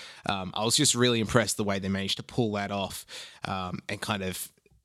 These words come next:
satisfy me in a kind of tactical kind of way,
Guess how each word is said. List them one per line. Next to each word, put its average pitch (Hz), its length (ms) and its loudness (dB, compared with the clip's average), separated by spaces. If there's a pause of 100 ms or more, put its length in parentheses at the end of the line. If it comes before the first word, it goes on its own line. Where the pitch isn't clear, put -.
(280)
satisfy 101 680 4
me 95 460 -2
in 95 300 -4
a - 80 -10
kind 95 200 -2
of 92 100 -6
tactical 92 640 -2 (140)
kind 95 260 -4
of 90 300 -4 (140)
way, 73 340 -4